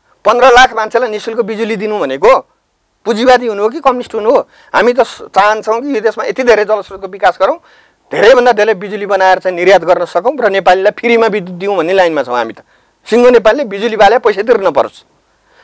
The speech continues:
हामी यति धेरै उत्पादन गरौँ कि गरिबहरूलाई हामीले घर बाँड्न सकियोस्।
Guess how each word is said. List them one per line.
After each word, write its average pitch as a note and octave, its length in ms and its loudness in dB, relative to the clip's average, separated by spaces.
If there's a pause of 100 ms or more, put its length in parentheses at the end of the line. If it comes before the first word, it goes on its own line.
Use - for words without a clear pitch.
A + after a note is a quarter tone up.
हामी A3+ 180 4
यति A#3+ 160 4
धेरै B3+ 200 6
उत्पादन A#3 420 4
गरौँ A3+ 220 0
कि C4 120 -12
गरिबहरूलाई A3 480 2
हामीले F#3+ 180 -2
घर E3 180 4
बाँड्न F#3+ 240 2
सकियोस्। A#2+ 440 -12